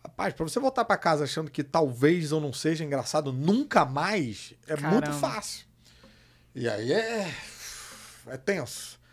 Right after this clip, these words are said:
Speaker 2: É,
Speaker 1: Você
Speaker 2: é um,
Speaker 1: voltar
Speaker 2: todo
Speaker 1: nesse
Speaker 2: um trabalho
Speaker 1: cavalo,
Speaker 2: de,
Speaker 1: e você
Speaker 2: é.
Speaker 1: montar o cavalo de novo e tal, enfim, acostumar com esses altos e baixos e é
Speaker 2: Cansativo,
Speaker 1: é
Speaker 2: né?
Speaker 1: cansativo, cara. Cansativo. É
Speaker 2: É mu-,
Speaker 1: psicologicamente
Speaker 2: é mu-, é
Speaker 1: cansativo.
Speaker 2: muita
Speaker 1: Emocionalmente
Speaker 2: responsabilidade,
Speaker 1: cansativo.
Speaker 2: né? De,
Speaker 1: É.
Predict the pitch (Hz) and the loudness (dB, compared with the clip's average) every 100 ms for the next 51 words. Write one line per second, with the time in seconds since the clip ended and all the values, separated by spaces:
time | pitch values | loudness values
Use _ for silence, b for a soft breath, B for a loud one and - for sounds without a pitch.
0 | b 180 160 - - 143 139 208 214 262 | b -4 -4 0 4 4 4 4 4 2
1 | 277 254 247 196 196 202 139 - 165 160 | 4 4 6 6 6 4 2 2 2 4
2 | 156 156 147 139 127 135 120 135 151 123 | 2 2 -2 -2 -2 -4 -2 0 0 -2
3 | 123 127 120 135 147 135 123 139 120 113 | -4 -6 -6 -4 -2 -4 -6 -8 -8 -12
4 | b b b b - 123 - - 147 135 | b b b b -10 -8 -6 -6 -2 2
5 | 143 139 127 123 110 160 - 117 110 127 | 2 2 -4 -2 0 0 -2 -6 -6 -4
6 | 180 139 - 131 120 113 123 123 117 113 | -4 -6 -6 -8 -8 -6 -4 -4 -4 -8
7 | 110 B B B B B - 147 156 160 | -12 B B B B B -8 -2 0 -2
8 | 143 127 - - - - - - - - | -4 -8 -14 -18 -20 -20 -20 -20 -20 -20
9 | - - - - 190 196 196 - 165 143 | -20 -20 -8 -6 -2 -4 -4 -6 0 2
10 | 139 151 165 - - 127 98 135 123 92 | 2 -2 -6 -6 -6 -6 -4 -4 -4 -8
11 | - _ - 143 143 135 117 113 190 180 | -16 _ -14 -10 -6 -6 -6 -4 -2 -2
12 | 165 196 165 175 156 139 - - 180 185 | 2 4 6 4 0 0 -2 0 2 2
13 | 175 170 156 202 220 208 170 135 156 202 | 2 0 4 4 4 4 2 2 0 0
14 | 202 175 165 160 160 160 156 151 151 156 | -2 0 0 -2 -4 -6 -6 -8 -4 -2
15 | 104 151 | -2 -4